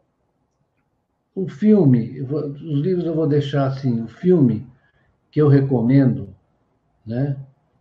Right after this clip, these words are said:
é um filme do, do italiano, não sei se vocês viram, é o filme mais recente. Eu recomendei vários filmes ali,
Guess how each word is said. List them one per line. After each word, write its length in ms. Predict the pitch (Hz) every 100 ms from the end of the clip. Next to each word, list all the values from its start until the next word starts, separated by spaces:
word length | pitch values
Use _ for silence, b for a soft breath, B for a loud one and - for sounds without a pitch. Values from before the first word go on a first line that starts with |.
| _ _ _ _
é 120 | 135
um 100 | 143
filme 480 | 135 - 156 160 151
do, 600 | 135 135 127 120 110 104 98 - _ _ _ _ _ _ _ _ _ _ _ _ _ _ _ _ _ _ _ -
do 680 | 123 123 117 110 107 101 101 - _ _ _ _ _ _ _ _ _ _ _ _ _ _ _ _ _
italiano, 760 | 135 131 139 131 160 147 110 - - _ _ _ -
não 80 | 123
sei 220 | - 135
se 80 | 135
vocês 180 | 131
viram, 440 | 113 143 131 113 107 -
é 40 |
o 40 | 107
filme 260 | - 135
mais 260 | 127 135 131
recente. 600 | 123 - 147 135 135 - _ _ -
Eu 80 | 170
recomendei 540 | 190 196 175 160 170
vários 380 | 139 160 139 135
filmes 380 | 143 135 120 107
ali, 400 | 113 131 139